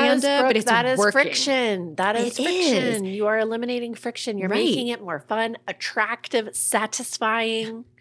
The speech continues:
Speaker 1: Yes.
Speaker 2: Satisfying. Oh.
Speaker 1: So it's working well for both me and Nick because, you know, I've said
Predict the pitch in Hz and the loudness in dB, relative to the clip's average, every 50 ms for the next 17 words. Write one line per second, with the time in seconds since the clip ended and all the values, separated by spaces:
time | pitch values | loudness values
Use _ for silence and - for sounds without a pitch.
0 | _ - 180 - 208 302 381 339 247 170 - - - - - - - - - - | _ -18 -12 -8 -6 -4 -4 -2 -4 -2 -2 -2 -2 -2 -2 -4 -6 -10 -14 -18
1 | - - - 214 240 214 220 247 214 170 170 180 185 185 185 185 185 185 185 185 | -20 -18 -16 -16 -16 -16 -16 -12 -10 -8 -6 -4 -4 -4 -4 -4 -6 -6 -6 -6
2 | 180 175 175 170 170 156 262 247 247 254 254 254 - 208 214 220 240 262 - - | -8 -8 -6 -4 -2 0 2 4 4 4 2 0 -4 -2 0 0 0 -2 -2 -2
3 | 339 339 349 349 349 359 359 - - 208 214 226 208 214 220 220 - - 220 175 | 0 0 0 0 0 -2 -2 -6 -6 -4 0 0 2 2 0 0 -2 -2 -2 0
4 | 156 185 202 214 214 220 208 202 202 - - 349 370 381 330 226 180 180 - - | 2 0 0 0 0 -2 -2 -2 -2 -2 -2 0 0 2 2 2 2 0 -4 -8
5 | 220 - - 190 175 170 170 165 - - _ _ _ _ _ _ _ _ _ _ | -12 -8 -4 -2 -2 -2 -4 -6 -10 -16 _ _ _ _ _ _ _ _ _ _
6 | _ 214 233 208 160 151 - - 190 180 - 196 180 175 160 | _ -2 0 0 0 0 0 -2 -2 -2 0 0 0 -2 -2